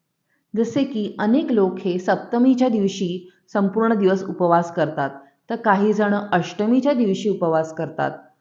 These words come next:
तर काही जण फक्त अष्टमीच्या दिवशी सकाळपासून ते दुपारी बारा पर्यंत, म्हणजे अर्धा दिवसच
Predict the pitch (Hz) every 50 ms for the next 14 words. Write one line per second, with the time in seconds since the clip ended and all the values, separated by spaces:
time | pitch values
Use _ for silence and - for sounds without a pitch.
0 | _ _ _ _ _ _ _ - 240 208 196 190 190 202 190 185 196 220 208 220
1 | 214 190 180 180 185 190 - - 202 - - - - 214 175 175 180 - - -
2 | 190 185 - - 233 226 226 220 214 226 214 208 220 240 247 240 - 202 175 175
3 | - - - _ _ _ _ _ _ - - 233 220 - 233 233 262 277 269 -
4 | 226 202 202 202 - 196 190 190 190 - - - - - 240 233 190 214 202 208
5 | 220 208 196 202 226 196 180 196 190 170 165 180 208 233 226 - 208 190 190 185
6 | 190 190 190 165 160 160 165 170 175 185 196 196 - - 202 196 185 180 196 214
7 | 233 233 240 226 208 208 214 214 214 175 170 170 165 -